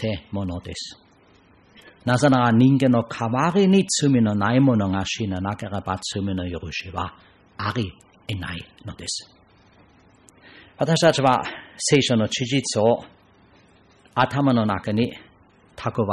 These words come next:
えている知識として知るだけでは十分ではない。生活の中にどうしても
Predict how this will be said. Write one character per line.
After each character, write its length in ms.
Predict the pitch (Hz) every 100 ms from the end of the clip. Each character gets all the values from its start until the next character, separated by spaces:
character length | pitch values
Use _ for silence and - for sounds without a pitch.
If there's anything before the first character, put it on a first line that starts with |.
| 107
え 60 | 117
て 80 | 127
い 40 |
る 140 | 123
知 220 | - - 127
識 340 | - - 143
と 160 | - 147
し 120 | -
て 100 | 117
知 160 | -
る 80 | 117 117 - -
だ 160 | 123
け 180 | 123 160
で 180 | 160 160
は 380 | 147 156 123 _ _ _ -
十 320 | - 120 120
分 240 | 113 101
で 100 | 92
は 220 | 82 82 _
な 180 | 92 92
い。 140 | 98 - _ _ _ _ _ _ _ _ _ _ _ _
生 300 | - - 156
活 360 | - 160 156 156
の 160 | 147 143
中 300 | 143 156 170
に 240 | 151 -
ど 260 | 147 160 180
う 60 |
し 140 | 170 -
て 100 | 107
も 380 | 110 120 -